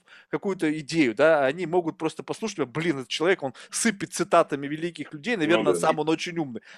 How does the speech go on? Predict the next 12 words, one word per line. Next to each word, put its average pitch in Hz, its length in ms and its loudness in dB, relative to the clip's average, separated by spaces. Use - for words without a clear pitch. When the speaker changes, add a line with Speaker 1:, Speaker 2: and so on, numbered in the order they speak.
Speaker 1:
А 151 80 2
по 202 120 4
факту 349 320 4
это 302 140 0
просто 269 280 -4
запоминание. 214 640 -4
Я 165 120 4
даже 240 200 2
понятия 262 460 2
не 165 160 -8
имею, 214 320 2
я 180 180 4